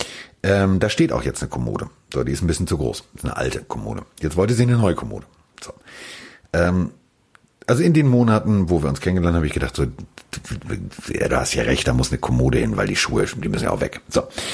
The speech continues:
Jetzt gibt's zwei Lösungsansätze. Vielleicht bin ich zu sehr der Denkertyp. Ich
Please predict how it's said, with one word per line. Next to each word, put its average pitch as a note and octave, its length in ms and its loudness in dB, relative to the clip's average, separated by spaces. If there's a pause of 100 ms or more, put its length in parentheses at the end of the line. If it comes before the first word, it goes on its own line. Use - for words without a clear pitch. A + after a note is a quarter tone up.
(440)
Jetzt - 440 0
gibt's - 340 0
zwei C#3 180 4
Lösungsansätze. E2 800 0
Vielleicht G#2 400 0
bin G#2+ 160 2
ich - 160 -2
zu A#2+ 240 -2
sehr G2 240 4
der E2+ 160 4
Denkertyp. - 600 -2 (200)
Ich - 300 0